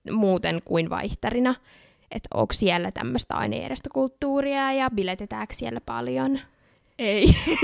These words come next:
Speaker 2: <laughs> Siis ei oo todellakaan ainejärjestökulttuuria.
Speaker 1: Mm.
Speaker 2: Et kyllä siellä oli kaikki, tota niin, niin muunlaisia jotain kerhoja
Speaker 1: Mm.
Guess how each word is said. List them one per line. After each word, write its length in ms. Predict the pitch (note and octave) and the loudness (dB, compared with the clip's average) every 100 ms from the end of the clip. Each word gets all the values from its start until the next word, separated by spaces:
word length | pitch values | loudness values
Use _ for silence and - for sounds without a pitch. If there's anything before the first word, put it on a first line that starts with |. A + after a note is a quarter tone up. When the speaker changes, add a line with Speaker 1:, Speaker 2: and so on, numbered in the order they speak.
| F4 G4 C#4 C4 | 8 10 6 6
Speaker 2:
<laughs> 720 | D4 C#4+ D#4 - - - - - | 6 6 2 0 -2 -4 -6 -2
Siis 160 | A#3+ - | 0 4
ei 180 | C#4+ | 6
oo 60 | E4 | 6
todellakaan 460 | - C4 G#3+ G#3+ - | 4 2 2 2 0
ainejärjestökulttuuria. 1160 | F#3 F#3+ G3 - A3+ G#3 G3+ G#3 G#3+ A3 A3+ B3 _ _ _ | 0 -2 -4 -6 -4 -4 -4 -4 0 0 0 -2 _ _ _
Speaker 1:
Mm. 360 | A3 F#3+ F3+ G#3+ - - | -6 -4 -4 -6 -10 -8
Speaker 2:
Et 120 | A#3+ | -4
kyllä 160 | C#4 C#4+ | 0 2
siellä 260 | D4+ C#4+ | 4 4
oli 120 | C4 A3+ | 4 2
kaikki, 760 | A#3 A3+ _ A#3 G#3+ G#3 G#3 G#3 _ _ - - - _ _ _ _ | -2 -2 _ -4 -2 -2 -4 -8 _ _ -20 -20 -20 _ _ _ _
tota 220 | A3+ A3 | -4 -2
niin, 160 | G#3+ G3+ | -2 -2
niin 100 | G#3 | -2
muunlaisia 680 | G#3 G#3 G3+ G3 G#3 G#3 F#3 | -2 0 0 0 0 -4 -4
jotain 320 | G3 G3 G3 | -4 -4 -4
kerhoja 580 | A3+ A#3 A3+ B3 A#3+ A#3 - - | -4 -4 0 2 2 0 -4 -6
Speaker 1:
Mm. 260 | D4+ B3+ | -4 -2